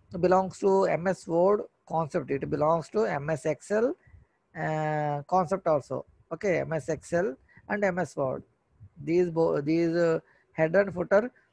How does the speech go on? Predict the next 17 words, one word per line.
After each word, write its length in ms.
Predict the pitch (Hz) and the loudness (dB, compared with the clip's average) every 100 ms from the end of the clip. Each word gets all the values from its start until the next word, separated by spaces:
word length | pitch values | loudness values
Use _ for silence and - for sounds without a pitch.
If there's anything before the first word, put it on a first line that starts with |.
| _ _ - | _ _ -6
uh, 360 | 147 139 147 | -2 0 -2
function 420 | 139 170 143 185 185 | -2 -4 -4 -6 -6
is 140 | 226 | -2
available 540 | 160 147 156 151 214 294 - _ _ _ | 0 0 0 0 -2 -4 -12 _ _ _
on 260 | 139 151 240 294 _ - _ - | -6 -4 -4 -8 _ -20 _ -12
M 220 | 147 147 | -10 -6
S 120 | 170 - | -6 -4
Word 220 | 170 247 | -2 0
and 140 | 262 170 | -2 -4
Excel. 400 | 151 - 160 127 - _ 160 | -8 -6 -6 -6 -10 _ -6
But, 180 | - 180 | -4 -2
uh, 280 | 180 170 165 - _ _ _ - | -2 -2 -4 -8 _ _ _ -14
uh, 920 | 147 139 139 139 139 139 139 139 135 139 147 | -8 -6 -6 -8 -8 -8 -8 -8 -10 -12 -6
the 100 | 165 180 | -4 -2
use 240 | 196 196 | -2 -4
is 180 | 254 285 - _ - | -6 -8 -14 _ -2
same. 300 | 202 170 | 0 -2